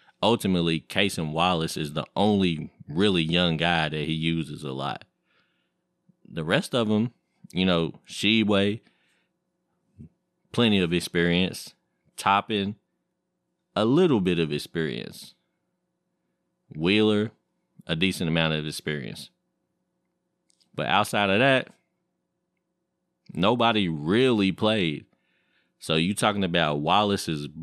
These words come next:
a brand new player. Livingston is a brand new player. You got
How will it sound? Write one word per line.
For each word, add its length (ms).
a 80
brand 340
new 160
player. 460
Livingston 500
is 100
a 60
brand 320
new 140
player. 520
You 140
got 380